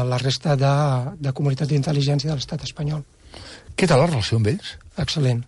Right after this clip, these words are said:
Speaker 2: Excel·lent?
Speaker 1: Sí.
Speaker 2: Perquè sí, moltes vegades que la relació entre cossos no és la més idònia.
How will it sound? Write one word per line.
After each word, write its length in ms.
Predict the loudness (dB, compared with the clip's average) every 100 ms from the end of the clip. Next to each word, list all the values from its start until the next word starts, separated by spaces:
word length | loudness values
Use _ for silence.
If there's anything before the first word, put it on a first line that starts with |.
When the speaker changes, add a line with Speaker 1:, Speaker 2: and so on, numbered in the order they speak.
| -12 -20 -20 -6
Speaker 2:
Excel·lent? 400 | -4 2 2 2 -4
Speaker 1:
Sí. 220 | -6 -4 -4 -8 -8
Speaker 2:
Perquè 160 | -4 2
sí, 140 | 4
moltes 200 | 4 4
vegades 220 | 4 2 2
que 100 | 0
la 60 |
relació 240 | 2 0 0
entre 120 | 0
cossos 320 | 0 0 0
no 100 | 2
és 60 | 2
la 60 | 2
més 160 | 2 2
idònia. 460 | 2 2 0 -4